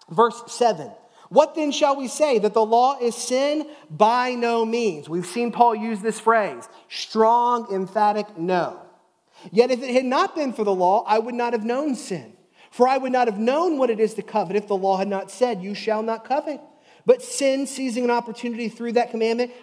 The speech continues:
produced in me all kinds of r-, covetousness. For apart from the law, sin lies dead. I was once alive apart from the law, but when the commandment came, sin came alive and I died." So this sounds like, well, hold on then, why did God give the law?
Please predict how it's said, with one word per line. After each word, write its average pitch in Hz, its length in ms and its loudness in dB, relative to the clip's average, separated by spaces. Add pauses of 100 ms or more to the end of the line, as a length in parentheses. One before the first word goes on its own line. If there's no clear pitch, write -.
produced 226 540 0
in 269 100 -6
me 262 100 -4
all 226 220 2
kinds 226 520 -6
of 170 180 -10
r-, 190 200 -10
covetousness. 269 720 -6 (320)
For 233 200 4
apart 262 360 0
from 277 220 -6
the 214 80 2
law, 165 360 0
sin 185 300 -4
lies 180 300 -2
dead. 233 180 0
I 165 140 4
was 226 160 -4
once 202 200 -2
alive 208 380 0
apart 180 300 -2
from 165 100 -10
the 160 80 -8
law, 151 360 -2 (200)
but 233 60 6
when 262 160 2
the 254 60 0
commandment 277 540 0
came, 175 460 -8 (220)
sin 349 400 -2
came 208 240 -2
alive 190 360 -2
and 240 80 -2
I 269 140 0
died." 320 380 -2 (560)
So 269 120 -6
this 370 200 0
sounds 339 260 -2
like, 220 220 -2
well, 330 180 2
hold 320 220 -2
on 339 120 0
then, 233 140 2
why 294 220 2
did 269 160 -6
God 294 240 0
give 285 180 -4
the 226 100 0
law? 294 460 -4